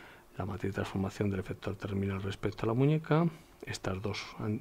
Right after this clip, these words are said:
estas dos últimas son las, las matrices propias del robot, completas del robot, y luego por último pasar a, pues, multiplicar por la matriz de transformación del objeto final respecto al efector terminal.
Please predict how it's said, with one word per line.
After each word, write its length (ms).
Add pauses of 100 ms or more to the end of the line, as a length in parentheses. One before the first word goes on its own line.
estas 320
dos 160
últimas 400
son 300
las, 260 (140)
las 220
matrices 480
propias 420
del 120
robot, 440 (100)
completas 480
del 160
robot, 280 (460)
y 120
luego 200
por 140
último 460 (800)
pasar 420
a, 300 (100)
pues, 180
multiplicar 600
por 140
la 100
matriz 220
de 60
transformación 500
del 100
objeto 320
final 320
respecto 580 (200)
al 160
efector 400
terminal. 440